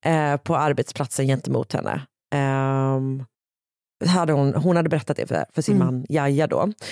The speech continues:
Speaker 1: Alltså, ingen var typ tillräckligt upprörd för att man skulle ha mördat henne. Förstår du vad jag menar?
Speaker 2: Nej,
Speaker 1: Typ
Speaker 2: jag
Speaker 1: att det är så här,
Speaker 2: fattar.
Speaker 1: man hittar ingen som är tillräckligt arg, eller vad man ska säga,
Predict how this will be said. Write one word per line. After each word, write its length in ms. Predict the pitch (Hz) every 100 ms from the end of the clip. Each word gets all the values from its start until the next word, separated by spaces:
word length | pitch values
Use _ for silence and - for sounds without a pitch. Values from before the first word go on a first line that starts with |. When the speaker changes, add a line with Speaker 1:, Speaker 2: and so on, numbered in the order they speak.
| - - -
Speaker 1:
Alltså, 160 | 196 -
ingen 440 | 233 214 196 208 233
var 160 | 196
typ 200 | 170 165
tillräckligt 600 | - 226 185 156 180 247
upprörd 760 | - - - 196 110 - 135 170 - _ _ _ -
för 260 | 175 151
att 260 | 147 - - -
man 220 | 156 151
skulle 280 | - 151 147
ha 500 | 147 135 135 143 131 _ _ _ _ _ - 180
mördat 460 | 208 170 147 151
henne. 180 | 180 202 -
Förstår 180 | - 165
du 40 |
vad 60 | 160
jag 80 |
menar? 220 | 170 170 170
Speaker 2:
Nej, 80 |
Speaker 1:
Typ 80 | 175
Speaker 2:
jag 80 | 170
Speaker 1:
att 40 |
det 100 | 165
är 40 | 156
så 100 | 139
här, 60 |
Speaker 2:
fattar. 60 | 147
Speaker 1:
man 60 | 180
hittar 300 | - - 175
ingen 240 | 180 147
som 160 | 143 143
är 180 | 139 127
tillräckligt 640 | - 214 156 143 165 185
arg, 440 | 160 143 139 147 -
eller 140 | 151
vad 80 | 147
man 80 | 151
ska 140 | -
säga, 340 | 151 139 85